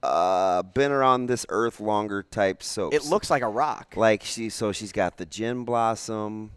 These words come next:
Speaker 1: which is very dated. The sweet pea, <laughs> which is kinda dated. Another sweet pea, which is kinda dated. The nocturnal sleep soap,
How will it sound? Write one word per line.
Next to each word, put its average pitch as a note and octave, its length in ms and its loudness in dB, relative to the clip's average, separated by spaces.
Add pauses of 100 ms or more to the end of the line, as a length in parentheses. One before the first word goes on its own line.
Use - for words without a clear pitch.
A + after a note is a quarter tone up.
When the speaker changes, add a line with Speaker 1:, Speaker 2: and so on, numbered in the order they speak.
Speaker 1:
which F2+ 220 -10
is F2 240 -8
very E2 480 -6 (640)
dated. F2+ 500 -6 (340)
The F#2 100 -8
sweet - 400 -4
pea, A#2 380 2
<laughs> - 60 -8
which B2 120 -2
is - 160 -6
kinda G2+ 480 0
dated. F2+ 540 -6 (320)
Another B2 380 4
sweet - 460 -2
pea, A#2 300 2
which A2 180 -2
is - 80 -8
kinda G2+ 340 0
dated. F2+ 520 -4 (500)
The A2+ 100 0
nocturnal A#2+ 640 -2
sleep G#2+ 440 -6
soap, A2+ 440 0